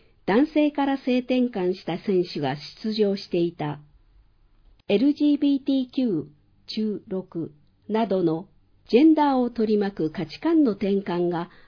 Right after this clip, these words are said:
あらゆる領域で起きており、今後さらに顕在化していくと考える。ジェンダー意識のアップデートを図っていくためには、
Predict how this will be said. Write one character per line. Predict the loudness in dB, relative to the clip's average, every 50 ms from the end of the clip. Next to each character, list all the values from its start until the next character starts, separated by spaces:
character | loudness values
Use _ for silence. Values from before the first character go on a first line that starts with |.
| -20 -16 -6
あ | -2 -2 0
ら | 0 2 2
ゆ | 2 2 4 4 4
る | 4 2 4
領 | 4 4 4 4 2
域 | 2 0 -2 -2 0
で | 0 2 0
起 | 0 -2 -6 -6
き |
て | -2 -2 0
お | 0 0
り、 | 0 -2 -4 -4 -8 -16 -20 -20 _ _ _ _
今 | 0 2 4 4 4
後 | 4 2
さ | 0 0 0 0
ら | 2 2
に | 2 2 2 0
顕 | -2 -2 0 2 2 2
在 | 2 0 -2 -2
化 | -2 -2 -4 -4 -4
し | -6 -8 -4
て | -2 0 0
い | -2 -4
く | -8 -6
と | -6 -6 -4
考 | -2 0 2 2 2 2 2
え | 0 -2 -2 -2
る。 | -4 -4 -8 -12 _ _ _ _ _ _ _ _ _ _ _ _ _ _ _ _ _ _ 2
ジ | 4 6
ェ | 6
ン | 6
ダ | 4 4
ー | 2 2 2 0
意 | 0
識 | -2 -2 -2 0 0
の | 2 2 0 0
ア |
ッ | -2 -6
プ | -4 -4 -2 0
デ | 0 0 0
ー | 0
ト | -2 -2 -2
を | -2
図 | -4 -6
っ | -6 -6 -6 -6
て | -6 -4 -2 -2
い | -2 -2
く | -2 -6 -12 -10
た | -4 -2
め | -2 0 0
に | 0 0 0
は、 | -2 -4 -6